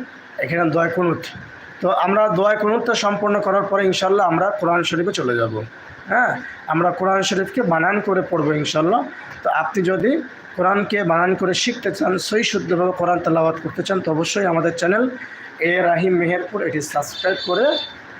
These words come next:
বেল বাটনটি on করে রাখবেন। তো আজ এ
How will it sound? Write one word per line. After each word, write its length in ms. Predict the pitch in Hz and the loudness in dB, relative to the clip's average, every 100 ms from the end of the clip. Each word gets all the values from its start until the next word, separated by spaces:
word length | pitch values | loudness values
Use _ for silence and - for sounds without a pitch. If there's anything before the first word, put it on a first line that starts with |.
| - 175 | -10 -2
বেল 140 | 151 160 | 2 4
বাটনটি 360 | 160 170 185 226 160 | 2 2 0 0 2
on 80 | 160 156 | 2 2
করে 140 | 156 143 | 0 2
রাখবেন। 280 | 131 120 120 127 - - - - | 0 -2 -6 -6 -12 -20 -18 -2
তো 60 | 160 | 0
আজ 100 | 156 | 2
এ 20 | 170 | 0